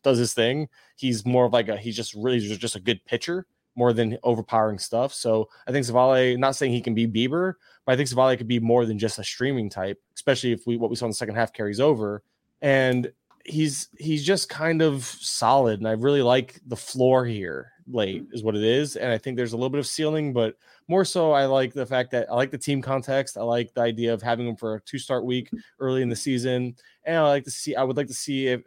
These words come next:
if what he ended the season doing will continue into the next year.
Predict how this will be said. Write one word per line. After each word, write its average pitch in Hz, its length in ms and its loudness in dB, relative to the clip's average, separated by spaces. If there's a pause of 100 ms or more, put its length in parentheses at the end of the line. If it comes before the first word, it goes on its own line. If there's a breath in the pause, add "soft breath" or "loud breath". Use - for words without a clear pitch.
if 117 260 -10
what 120 120 0
he 113 260 -2 (120)
ended 127 240 -2
the 110 60 -8
season 110 280 -4
doing 110 440 -2
will 107 180 -6
continue 117 500 -6
into 113 320 -6
the 98 160 -8
next 101 300 -12
year. - 300 -10